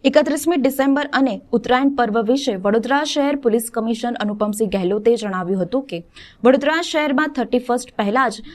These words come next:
જાહેર માર્ગ પર દારૂ પીને નીકળતા અને ડ્રગ્સ લઈને નીકળતા લોકો સામે કડક કાર્યવાહી શરૂ કરી દેવામાં આવી છે.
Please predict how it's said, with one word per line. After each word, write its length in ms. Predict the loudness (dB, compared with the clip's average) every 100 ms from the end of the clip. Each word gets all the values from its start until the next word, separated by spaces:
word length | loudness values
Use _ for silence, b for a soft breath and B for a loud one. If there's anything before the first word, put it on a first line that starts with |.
| B 2
જાહેર 300 | 4 4 2
માર્ગ 280 | 0 2
પર 100 | 0
દારૂ 300 | 2 2 0
પીને 260 | 0 0 0
નીકળતા 440 | -2 0 0 0
અને 260 | -2 -2 -4
ડ્રગ્સ 360 | 0 -2 0 0
લઈને 240 | 0 2
નીકળતા 400 | 0 -2 -2 0
લોકો 300 | -2 -2 -4
સામે 300 | -2 -4 -4
કડક 320 | -2 -2 -2
કાર્યવાહી 480 | -2 0 0 0 -2
શરૂ 260 | -2 -2 0
કરી 200 | 0 0
દેવામાં 380 | -2 -4 -6
આવી 180 | -6 -8
છે. 260 | -10 -12